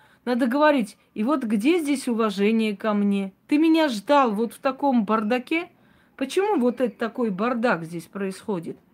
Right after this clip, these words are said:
Я не хочу с таким человеком, который не уважает меня, который меня пригласил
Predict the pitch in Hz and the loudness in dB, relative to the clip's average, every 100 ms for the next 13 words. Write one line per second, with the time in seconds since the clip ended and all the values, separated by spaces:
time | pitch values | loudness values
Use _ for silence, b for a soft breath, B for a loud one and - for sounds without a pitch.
0 | - 190 311 359 320 359 - 403 - 214 | -6 0 0 0 -4 -4 -2 -2 -2 -2
1 | 240 208 233 208 202 220 220 247 240 262 | -2 0 -2 -2 -6 -6 -4 0 2 2
2 | 262 294 254 294 208 208 214 220 208 170 | 2 0 2 2 2 0 0 0 -2 -6
3 | b b b _ 208 285 302 285 262 247 | b b b _ -8 -2 0 2 0 -2
4 | 226 277 285 - 359 392 | 0 2 2 0 -2 -2